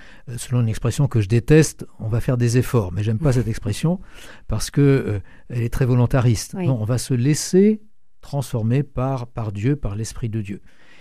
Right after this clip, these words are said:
Speaker 1: Et puis, euh, il y a des temps et il y a des lieux.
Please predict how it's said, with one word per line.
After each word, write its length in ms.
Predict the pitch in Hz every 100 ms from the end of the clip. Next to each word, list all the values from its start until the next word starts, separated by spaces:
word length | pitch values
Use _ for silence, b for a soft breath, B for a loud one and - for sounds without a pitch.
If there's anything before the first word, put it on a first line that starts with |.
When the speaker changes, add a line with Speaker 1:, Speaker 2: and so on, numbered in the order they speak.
| b b
Speaker 1:
Et 100 | 123
puis, 480 | - 131 151 233 233 -
euh, 240 | 110 98
il 60 | 90
y 60 | 95
a 40 |
des 140 | 87
temps 340 | 87 - 208 226
et 40 | 151
il 40 |
y 60 | 147
a 40 |
des 120 | 156
lieux. 340 | 131 127 143